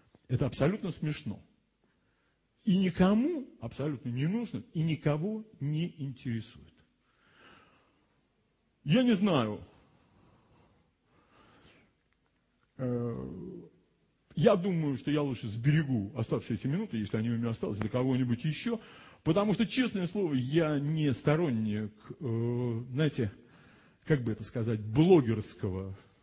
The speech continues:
отношения к действительности, когда человек пишет разную хрень, непонятно о чём, желая по большей части показать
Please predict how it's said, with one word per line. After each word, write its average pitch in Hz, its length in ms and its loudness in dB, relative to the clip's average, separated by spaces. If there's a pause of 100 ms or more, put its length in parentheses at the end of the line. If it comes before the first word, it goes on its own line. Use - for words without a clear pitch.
(480)
отношения 117 640 0
к 101 60 -6
действительности, 123 800 -6
когда 123 220 -8
человек - 280 -10
пишет - 260 -8
разную 107 340 -8
хрень, 131 480 4
непонятно 127 600 -2
о 131 60 -2
чём, 104 380 -2 (960)
желая 180 380 4
по 123 120 0
большей 135 300 -2
части - 260 -4
показать 131 640 -2